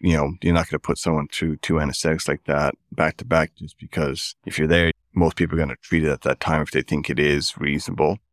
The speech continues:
And that, I think, comes a bit with experience and just sort of getting a sense of which ones look low grade, which ones look high grade. Is it multifocal? Is it s-, single?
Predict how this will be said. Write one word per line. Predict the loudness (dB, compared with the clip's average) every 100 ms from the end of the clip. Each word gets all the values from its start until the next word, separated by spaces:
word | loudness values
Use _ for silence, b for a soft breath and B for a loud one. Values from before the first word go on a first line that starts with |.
| _ _
And | 2 4
that, | 2 -2 -8
I |
think, | -6 0
comes | 0 2
a |
bit | 2 2
with | 0
experience | -2 0 4 4 4 0
and | -2
just | -2 -4
sort | -4 -4
of | -6 -8 _ _
getting | 2 2
a |
sense | 2 0 0
of | -2
which | -2 2
ones | 0 0
look | -2 -2 -2
low | -2
grade, | 0 0 0 0
which | -4 -6
ones | -8 -4
look | -6 -2
high | -2 -2
grade. | 0 0 0 0
Is | -2
it | -4
multifocal? | -4 -6 -4 -2 -2 -2 -2
Is | -2
it | -4
s-, | -6 -10 -12 -8
single? | -2 0 2 0 -2